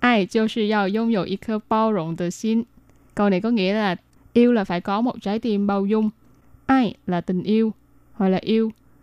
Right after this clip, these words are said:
就是 nghĩa là là. Yao là phải.拥有 là có. Ý khơ,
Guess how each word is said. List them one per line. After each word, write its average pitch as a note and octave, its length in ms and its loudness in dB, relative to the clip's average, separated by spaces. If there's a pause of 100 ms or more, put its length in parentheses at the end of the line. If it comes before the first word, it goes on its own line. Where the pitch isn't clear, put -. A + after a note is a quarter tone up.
(240)
就 C#4+ 240 4
是 C4 260 0
nghĩa G3+ 220 0
là G#3+ 160 -2
là. F#3 380 -2 (640)
Yao C#4 360 2
là F3+ 160 -4
phải. E3+ 460 -2 (400)
拥 D4 320 2
有 A#3+ 260 0
là F3 180 -4
có. G3 420 -2 (760)
Ý C4 220 2
khơ, B3+ 340 0